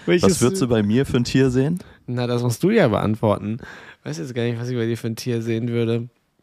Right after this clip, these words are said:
Speaker 1: Ich finde, du
Speaker 2: Okay, wir,
Speaker 1: könntest
Speaker 2: wir zählen jetzt von drei runter und dann sagen wir beide das Tier, was uns in den Kopf gekommen ist, okay?
Speaker 1: Mhm.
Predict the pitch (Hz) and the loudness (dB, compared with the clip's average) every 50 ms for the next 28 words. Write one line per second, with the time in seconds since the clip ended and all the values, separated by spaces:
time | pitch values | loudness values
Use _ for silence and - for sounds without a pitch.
0 | _ _ _ _ _ _ _ _ _ - - - - 123 123 - - 156 165 180 | _ _ _ _ _ _ _ _ _ -20 -12 -4 -2 -2 0 2 2 2 2 4
1 | 190 208 208 202 208 175 151 107 107 110 107 104 104 98 98 104 104 107 101 - | 4 4 4 4 4 4 4 6 6 6 6 6 6 4 4 4 2 2 2 2
2 | - 120 113 120 117 120 117 - - - 104 107 - 98 95 95 110 117 104 107 | 2 2 4 4 4 2 2 2 2 0 0 0 0 0 2 4 4 4 4 2
3 | 113 120 120 131 127 123 127 123 - 107 104 101 101 101 101 101 95 101 107 104 | 2 2 2 2 4 4 4 4 2 2 2 4 4 4 4 4 4 4 4 4
4 | 107 101 98 92 - 95 101 104 104 101 95 101 98 - - - - 107 107 98 | 4 2 2 4 4 4 4 4 2 2 0 0 -4 -4 -4 -2 0 2 2 2
5 | 98 95 - 95 101 - 98 95 98 95 95 - - 101 - - - 92 - - | 2 0 0 -4 -2 0 0 2 2 2 2 2 0 0 0 -2 -4 -4 -2 -2
6 | 90 87 87 90 90 92 - - - - - - 107 110 117 135 160 185 202 | -2 0 0 0 0 -2 -4 -6 -6 0 2 2 2 2 2 0 -2 -4 -4